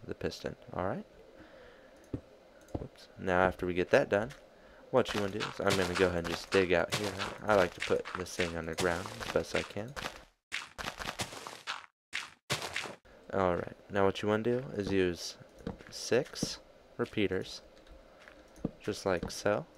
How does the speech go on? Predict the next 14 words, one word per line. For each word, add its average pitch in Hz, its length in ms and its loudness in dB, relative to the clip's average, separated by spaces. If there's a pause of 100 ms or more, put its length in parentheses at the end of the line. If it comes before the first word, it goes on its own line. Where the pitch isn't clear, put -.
(500)
Place - 220 2
all 113 200 6
of 120 100 2
them 127 260 2
on 87 180 -4
full 107 320 6
delay. 95 360 0 (2000)
So - 140 -8
let's 85 220 -4
go 95 120 4
ahead 87 140 0
and 82 100 -6
do 85 180 -4
that. 131 220 -6